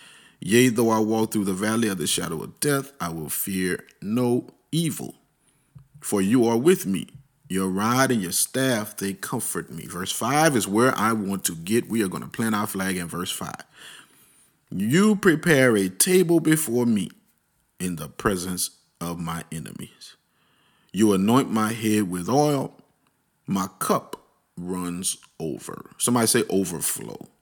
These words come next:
All right, so verse five is where I wanna plant my flag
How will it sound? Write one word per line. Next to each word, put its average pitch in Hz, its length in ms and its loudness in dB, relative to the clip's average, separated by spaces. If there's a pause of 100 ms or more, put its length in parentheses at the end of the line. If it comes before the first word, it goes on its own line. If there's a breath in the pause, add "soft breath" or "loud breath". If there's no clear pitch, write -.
(400 loud breath)
All 131 140 4
right, 104 200 2
so - 540 0
verse 135 300 2
five 185 320 6
is 156 100 4
where 127 160 4
I 120 40 6
wanna 117 200 2
plant 117 320 -2
my 98 160 -2
flag 67 420 -6